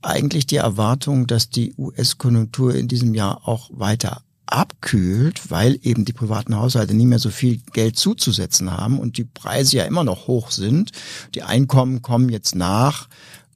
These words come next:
Das heißt also, die nächste Kaufkraftstärkung ist auch unterwegs. Aber die Erwartung ist schon so gewesen, dass die Wirtschaft zumindest im laufenden Jahr dann erstmal eine Pause einlegt. Und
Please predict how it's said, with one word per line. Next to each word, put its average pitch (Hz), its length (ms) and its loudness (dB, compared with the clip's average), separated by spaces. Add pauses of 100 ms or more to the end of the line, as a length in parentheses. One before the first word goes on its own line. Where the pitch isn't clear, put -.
Das - 180 0
heißt 113 260 0
also, 107 420 -4 (280)
die - 120 -12
nächste 110 720 -2
Kaufkraftstärkung 113 1080 2
ist - 220 0
auch 110 160 -2
unterwegs. 113 800 -2 (600)
Aber 123 600 2 (280)
die 120 80 -4
Erwartung 107 640 0
ist - 180 -2
schon 123 240 2
so 123 160 0
gewesen, 110 460 -2
dass 98 340 -2
die 98 360 -6 (120)
Wirtschaft 120 560 0
zumindest 120 600 2
im 120 100 2
laufenden 104 420 -2
Jahr 98 220 -2
dann 104 220 -2
erstmal 135 400 -2
eine 147 100 4
Pause 127 600 0
einlegt. 82 500 -6 (400)
Und 120 160 4